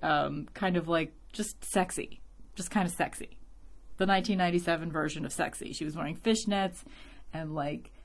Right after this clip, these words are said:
combat type boots and, um, like, this red wraparound shirt that showed her midriff and, like, a short vinyl skirt. It actually looked more leather than vinyl, um,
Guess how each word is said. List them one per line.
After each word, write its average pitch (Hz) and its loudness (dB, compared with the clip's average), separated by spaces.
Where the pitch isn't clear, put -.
combat 190 6
type 175 0
boots 160 2
and, 156 2
um, - -2
like, 151 -2
this 147 -6
red 160 2
wraparound 160 2
shirt 160 0
that 143 -2
showed 160 0
her 170 0
midriff 156 0
and, 160 -4
like, 156 -4
a 165 0
short 170 2
vinyl 170 2
skirt. - 0
It - 0
actually 180 4
looked 165 2
more 160 0
leather 143 2
than 147 -4
vinyl, 147 0
um, 143 -2